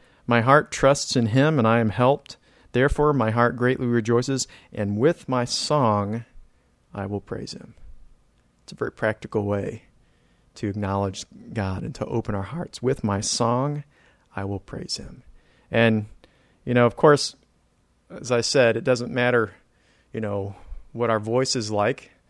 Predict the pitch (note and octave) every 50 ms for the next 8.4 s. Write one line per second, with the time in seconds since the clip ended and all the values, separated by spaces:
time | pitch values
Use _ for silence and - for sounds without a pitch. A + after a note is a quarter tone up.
0 | _ _ _ _ _ - G#2+ - - - _ - A2+ A2 A2+ A#2+ A#2+ - - -
1 | - - - _ - - _ _ _ - B2+ B2 B2+ - - B2+ A#2+ - - B2+
2 | A#2 - A#2 G2+ G2+ - - _ - C3 B2+ B2 - B2 A#2+ - - A2+ G2+ -
3 | - - A2+ A2+ A2+ A2 A2 G#2+ G2+ G#2 G2+ G#2+ A#2 - - - A2 G2 F#2+ -
4 | - - _ _ _ _ _ _ _ _ _ - - A2+ A2+ A#2 - - A2+ A2
5 | G#2 G2+ G2+ G#2+ A#2 A#2+ A#2 G#2 G2+ G2 - - G#2 - A#2 G#2+ G#2 G2+ G#2 -
6 | - G#2 G#2 B2 - - G#2 G2+ - _ - _ _ - - - - - - C3
7 | C#3+ D#3 D#3+ C#3 - E3 D#3 - - D#3 D3 C#3+ - C#3+ C3 C#3 D3+ - C#3+ B2
8 | A#2 B2 C3 C#3+ E3 E3+ -